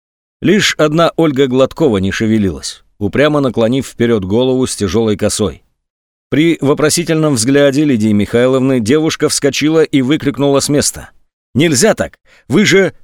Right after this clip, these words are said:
дайте ему сказать! Коля, ну что же ты молчишь?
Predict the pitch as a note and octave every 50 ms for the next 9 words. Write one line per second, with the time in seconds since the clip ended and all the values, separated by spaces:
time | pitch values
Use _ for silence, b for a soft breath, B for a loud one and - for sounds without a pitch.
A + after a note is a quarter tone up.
0 | - - - G#2 G3+ G#3+ E3+ - F#3 F#3+ F#3+ G3+ F#3+ - - E3+ E3+ D3+ F#3+ D#3
1 | G#2+ - - _ _ _ _ _ _ _ _ - A3+ G3+ C3+ F#2 D#2 - _ _
2 | _ - D#3 G#3 G3 - - A#3+ G#3+ D#3+ G3+ - G#3 A3 A3 A3 G#3+ - - C#3
3 | G2 - - -